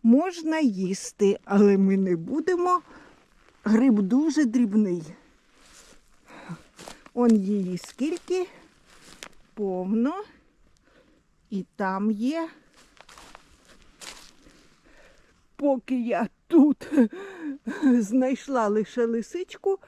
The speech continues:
чоловік побіг на польські місця. І там він точно щось знайде. І я тут знайшла добрі підзеленочки. Недарма я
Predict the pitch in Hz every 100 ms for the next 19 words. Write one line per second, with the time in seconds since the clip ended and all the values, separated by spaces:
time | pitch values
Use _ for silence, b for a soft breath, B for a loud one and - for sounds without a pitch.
0 | b b - 277 240 226 330 - 262 220
1 | 175 196 294 294 - 214 202 196 214 294
2 | 285 262 _ - 208 226 240 - - 269
3 | 254 240 - _ 196 165 165 b b -
4 | 208 - 254 302 294 254 - _ 220 233
5 | - 277 269 269 - - 208 - - 196
6 | 214 240 220 170 165 127 104 85 - _
7 | _ _ _ _ - - 247 349 254 202
8 | 196 - 240 220 160 180 175 226 196 240
9 | - 240 220 190 220 190 185 196 - 233
10 | 190 - 208 185 277 359 370 - - 359
11 | 302 b b b b - 202 254 202 170
12 | 156 175 170